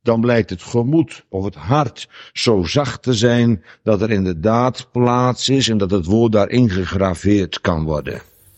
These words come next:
Ik zal mijn woord of mijn wet of mijn geboden, of hoe het maar heten mag, geven of schrijven in hun harten, in hun binnenste. Als ze tenminste niet zo hard zijn, dat is de gedachte.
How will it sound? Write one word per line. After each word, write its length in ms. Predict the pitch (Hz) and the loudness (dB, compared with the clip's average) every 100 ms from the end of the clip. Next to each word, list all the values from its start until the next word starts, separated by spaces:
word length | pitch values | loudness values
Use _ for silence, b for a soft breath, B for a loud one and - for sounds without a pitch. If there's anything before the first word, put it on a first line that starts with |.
| _ _ _ - - | _ _ _ -20 -12
Ik 100 | - | -2
zal 200 | 95 92 | 0 2
mijn 260 | 92 92 | 2 2
woord 540 | 98 110 110 - - - _ _ - - - | 2 4 2 -2 -12 -16 _ _ -20 -20 -12
of 160 | 80 | -4
mijn 240 | 87 87 85 | 0 2 2
wet 360 | 107 107 - | 2 0 -2
of 100 | 90 | -2
mijn 200 | 90 87 | 0 0
geboden, 400 | 85 87 95 95 | 0 0 2 2
of 100 | 90 | 0
hoe 120 | 90 | -2
het 120 | 80 76 | -4 -4
maar 120 | 78 | 0
heten 300 | 104 90 90 | 0 0 -2
mag, 480 | 85 82 - - - | -4 -6 -12 -16 -10
geven 680 | - 101 101 87 92 85 | 0 2 2 0 0 -2
of 80 | 80 | -4
schrijven 800 | - - 104 110 110 92 92 82 B B B B | -6 0 2 4 4 4 2 0 B B B B
in 200 | - 92 | 0 2
hun 140 | 87 78 | 2 -2
harten, 680 | - 85 131 135 120 87 - | -4 0 0 0 -2 -4 -2
in 180 | 90 | -2
hun 220 | 87 85 78 | 0 0 2
binnenste. 600 | 110 117 98 - 82 - _ _ _ _ _ _ _ _ _ _ _ _ _ _ _ _ _ _ _ _ _ _ | 2 2 0 -2 -8 -10 _ _ _ _ _ _ _ _ _ _ _ _ _ _ _ _ _ _ _ _ _ _
Als 280 | - 110 95 | -2 0 2
ze 120 | 95 | -2
tenminste 520 | 80 98 98 90 85 | -2 0 0 0 0
niet 160 | 92 90 | 0 0
zo 180 | - 87 | 0 0
hard 280 | 90 113 - | 2 0 -2
zijn, 300 | 87 76 76 | -4 -4 -4
dat 180 | 101 | -4
is 140 | 104 76 | -4 -4
de 120 | 87 | -2
gedachte. 600 | 87 78 65 - - | -2 -4 -6 -10 -18